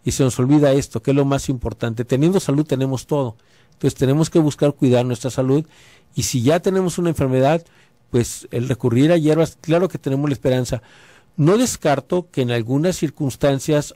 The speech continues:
algunas alternativas pueden funcionar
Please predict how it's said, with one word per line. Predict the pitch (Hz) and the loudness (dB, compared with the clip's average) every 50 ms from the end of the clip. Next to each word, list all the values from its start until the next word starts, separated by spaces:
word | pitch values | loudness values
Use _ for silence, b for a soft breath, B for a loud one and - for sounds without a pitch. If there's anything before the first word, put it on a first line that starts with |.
| _ _ _ _ _ | _ _ _ _ _
algunas | - 117 113 113 110 123 131 139 156 156 - - | -6 -4 -2 -2 0 0 0 0 0 0 0 0
alternativas | 143 123 - - 120 110 110 113 113 110 110 - - 151 151 143 143 139 - | -2 -2 -2 -2 -4 -2 -2 -4 -4 -4 -4 -4 -2 0 2 2 2 2 0
pueden | - - 117 113 117 120 120 120 | -2 -2 0 0 2 0 0 -2
funcionar | - - 131 127 127 120 - 139 139 139 147 139 123 - | -4 -4 -2 -2 -2 0 2 2 2 2 2 0 -2 -4